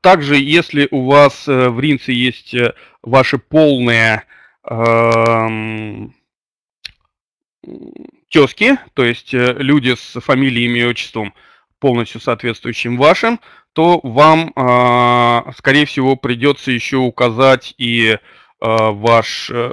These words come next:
эм, ваш спин, а, то есть ваш I D в, э, e-library, и только после этого у вас вот здесь вот, э, только после этого у вас адекватно отразится ва-,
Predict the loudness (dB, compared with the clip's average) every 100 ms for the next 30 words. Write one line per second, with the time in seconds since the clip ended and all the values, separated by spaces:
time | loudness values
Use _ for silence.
0 | -10 -10 -8 -6 -6 -6 -8 -12 -12 -12
1 | -12 -12 -2 0 0 -10 -2 0 0 -4
2 | _ _ _ _ -4 -2 -2 -4 -4 -4
3 | -2 -2 -2 0 -2 -2 -6 -8 -8 -8
4 | -8 -4 -4 -4 -6 -6 -6 -8 -8 -6
5 | -2 -2 0 0 -2 -6 -20 -20 -6 0
6 | 0 0 -4 -4 -6 -4 0 0 0 -2
7 | -2 -2 0 0 0 -8 -8 -10 -10 -20
8 | -20 _ _ _ -6 -4 -4 -8 -8 -6
9 | 0 0 0 -2 2 4 2 0 -10 -4
10 | 2 2 2 -4 -2 -4 -6 -12 -2 -2